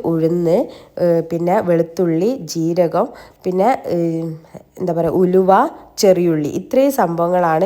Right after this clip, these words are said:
ഞാൻ തേങ്ങ വറുക്കുന്നത് ചേർക്കുന്നത്. ഇതുപോലൊരു പാത്രം വെച്ചിട്ട് ആദ്യം തന്നെ വെളിച്ചെണ്ണ ഒഴിക്കാതെയാണ് ഫസ്റ്റിൽ തേങ്ങ വറുക്കുന്നത്. ഞാൻ എപ്പോൾ തേങ്ങ വറുക്കുമ്പോൾ ഇങ്ങനെയാട്ടോ ചെയ്യുക. just ഒന്ന് വാടി വന്ന ശേഷമാണ്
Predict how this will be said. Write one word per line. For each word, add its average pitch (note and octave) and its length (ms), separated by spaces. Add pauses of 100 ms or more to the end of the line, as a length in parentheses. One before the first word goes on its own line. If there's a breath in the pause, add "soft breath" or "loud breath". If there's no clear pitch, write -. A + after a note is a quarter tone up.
(120)
ഞാൻ G#3+ 100 (480 loud breath)
തേങ്ങ F#3+ 300
വറുക്കുന്നത് D#3+ 440
ചേർക്കുന്നത്. D3 520 (480 loud breath)
ഇതുപോലൊരു C#4 520
പാത്രം F#3 420
വെച്ചിട്ട് D#3+ 340 (200)
ആദ്യം F3+ 360
തന്നെ E3 200 (360)
വെളിച്ചെണ്ണ A#3 500
ഒഴിക്കാതെയാണ് F#3 720
ഫസ്റ്റിൽ F#3 420 (180)
തേങ്ങ E3 300
വറുക്കുന്നത്. D#3+ 400 (100)
ഞാൻ B3 180
എപ്പോൾ F#3+ 240
തേങ്ങ E3+ 260
വറുക്കുമ്പോൾ E3 380
ഇങ്ങനെയാട്ടോ D#3+ 440
ചെയ്യുക. D3+ 200 (480 loud breath)
just B3 340
ഒന്ന് A#3 120 (100)
വാടി F3+ 380
വന്ന F3+ 180 (100)
ശേഷമാണ് E3 380